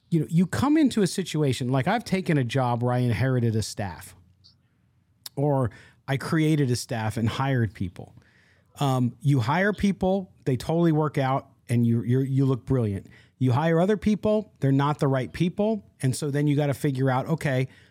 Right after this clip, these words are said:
I'm gonna give them a chance. Um, I'm gonna, you know, tell them they need to improve A, B, and C. And if they don't improve A, B, and C, then you move on," right? So you manage them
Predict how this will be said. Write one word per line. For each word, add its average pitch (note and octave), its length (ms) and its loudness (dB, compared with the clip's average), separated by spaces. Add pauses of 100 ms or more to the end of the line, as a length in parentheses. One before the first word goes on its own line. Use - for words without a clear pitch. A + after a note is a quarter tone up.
(120)
I'm C#3+ 80 2
gonna C3 100 2
give C#3 200 0
them G3+ 140 2
a G#3+ 40 2
chance. D#3+ 600 -2 (340)
Um, B2 580 -2
I'm B2+ 100 0
gonna, A#2+ 160 0 (200)
you C3+ 180 2
know, G#2 100 -4 (220)
tell C#3+ 200 -2
them D3 140 2
they D3 100 4
need C#3 180 2
to C#3+ 60 2
improve C#3+ 400 2
A, C3+ 180 2
B, C3+ 220 2
and C#3+ 120 2
C. A#2+ 400 0 (440)
And C3 160 0
if A#2+ 100 -2
they C3+ 100 2
don't G#3+ 300 0
improve F3 280 2
A, C3+ 140 2
B, C3 140 2
and B2+ 120 0
C, C#3 140 -4
then C3 180 0
you B2+ 80 4
move B2 180 2
on," G2 240 -4
right? A2+ 340 -2
So - 120 -6
you B2 240 0
manage B2+ 400 2
them A2+ 180 0